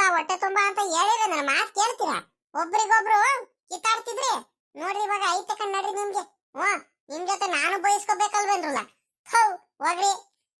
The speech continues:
ಸುಮ್ನಿಲ್ಲ, ಸುಮ್ನಿಲ್ಲ, ಬೈಬೇಡ ನನ್ಗೆ. ಎಲ್ಲ ಆಗಿದ್ದು ಇವ್ನ್ ಪ್ರವೀಣನಿಂದಾನೇ ಕಣಲ್ಲ ಸುಮ್ನಿಲ್ಲ. ಹ್ಮ್, ಅವಾಗ್ಲೇ ನಾನು ಹೇಳ್ತಿದ್ದೀನಿ, "ಕೊಡು ನನ್ಗೂ ಮಾವಿನ ಹಣ್ಣು, ಕೊಡು ಮಾವಿನ ಹಣ್ಣು" ಅಂತ. ಕೊಡಲ್ಲ, ಕೊಡಲ್ಲ ಅಂತ ಹೇಳ್ತಿದ್ದ. ನೋಡಿ ಇವಾಗ ಎಲ್ಲಾರು ಸಿಗಾಕೊಂಡ್ಬಿಟ್ವು ನಮ್ ತಾತನ್ ಕೈಲಿ.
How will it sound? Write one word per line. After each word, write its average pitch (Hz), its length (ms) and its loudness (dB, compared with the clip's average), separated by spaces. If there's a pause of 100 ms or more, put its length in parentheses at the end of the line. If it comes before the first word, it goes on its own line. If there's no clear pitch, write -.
(720)
ಸುಮ್ನಿಲ್ಲ, 453 460 2
ಸುಮ್ನಿಲ್ಲ, 359 280 2
ಬೈಬೇಡ 381 440 4
ನನ್ಗೆ. 277 260 -2 (300)
ಎಲ್ಲ 370 160 4 (180)
ಆಗಿದ್ದು 392 340 0 (420)
ಇವ್ನ್ 277 160 -6
ಪ್ರವೀಣನಿಂದಾನೇ 403 720 -2
ಕಣಲ್ಲ 349 280 -4
ಸುಮ್ನಿಲ್ಲ. 269 320 -6 (360)
ಹ್ಮ್, 359 280 2 (280)
ಅವಾಗ್ಲೇ 403 320 0
ನಾನು 440 200 0 (100)
ಹೇಳ್ತಿದ್ದೀನಿ, 392 520 0 (300)
"ಕೊಡು 392 260 2
ನನ್ಗೂ 392 260 2
ಮಾವಿನ 359 320 2
ಹಣ್ಣು, 370 220 -2
ಕೊಡು 359 300 2
ಮಾವಿನ 370 260 4
ಹಣ್ಣು" 381 180 0
ಅಂತ. 349 200 0 (360)
ಕೊಡಲ್ಲ, 415 260 2 (100)
ಕೊಡಲ್ಲ 415 320 4
ಅಂತ 403 140 0
ಹೇಳ್ತಿದ್ದ. 359 460 0 (460)
ನೋಡಿ 381 260 0
ಇವಾಗ 427 220 2 (240)
ಎಲ್ಲಾರು 403 460 2
ಸಿಗಾಕೊಂಡ್ಬಿಟ್ವು 415 640 2
ನಮ್ 381 140 0
ತಾತನ್ 370 360 2
ಕೈಲಿ. 415 260 2